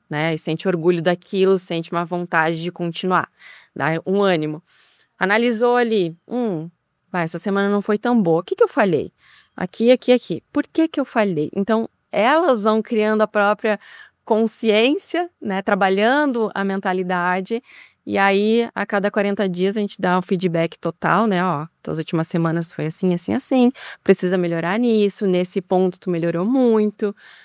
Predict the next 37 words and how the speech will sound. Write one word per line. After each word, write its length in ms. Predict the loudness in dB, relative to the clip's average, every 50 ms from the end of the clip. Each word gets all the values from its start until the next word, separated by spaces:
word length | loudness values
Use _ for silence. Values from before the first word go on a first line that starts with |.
| _ _ _
Vamos 180 | 0 0 0 0
trabalhar 340 | 0 2 4 4 4 4
melhor 460 | 2 2 2 2 2 4 4 2 2 0 -6 -16 -20 -20 -8 _
agora 300 | -2 0 2 2 2 0
teu 120 | -2 -4
treino 300 | -4 -4 -4 -4 -4 -4
disso, 640 | -4 -2 -2 0 0 0 0 0 -2 -4 -6 -6 -6 -4
tua 140 | -6 -6
dieta 280 | -4 -2 -4 -4 -4 -6
aqui, 360 | -6 -4 -2 0 2 2 2 0
tadadadadã." 640 | 0 -2 -2 -2 0 0 0 0 0 -2 -2 -2 -4 -8 -16 -20 -20 -16 _ -2
E 40 |
a 40 | -2
gente 100 | -2 0
tem 100 | 0 0
esse 100 | 0 2
acompanhamento 400 | 0 0 0 2 2 2 2 2 0
bem 120 | 0 0
próximo, 640 | 2 2 2 4 4 2 2 0 -2 -4 -4 -4 -4 -4
justamente 680 | -6 -6 -4 -2 -2 0 0 2 0 0 -2 -6 -10 -8
pra 480 | _ -2 0 0 0 0 0 0 -2 -4 -6 -10 -18 -20 _ _ _ _ _ _ _ _ _ _ _
que 80 | 0
elas 180 | 0 2 0 2
tenham 240 | 0 0 2 2 2
resultado. 500 | 2 2 0 0 0 0 0 -2 -2 -6 -10 _ _ _ _
Porque 140 | _ 0 2 4
esse 240 | 4 4 2 2 0
é 20 |
o 20 | 0
objetivo. 400 | 2 2 0 0 0 -4 -6 -6 -10 _ _ _ -20 -20 -20 -20 _
Que 80 | -18
as 40 | -4
pessoas 200 | 0 0 0 2 2 2
entrem 400 | 2 4 4 2 2 -2 -2 -4 -6 _ _ -6
e 60 | -6
se 160 | -4 -4 -4
transformem. 480 | -4 -4 -6 -4 -4 -4 -4 -4 -4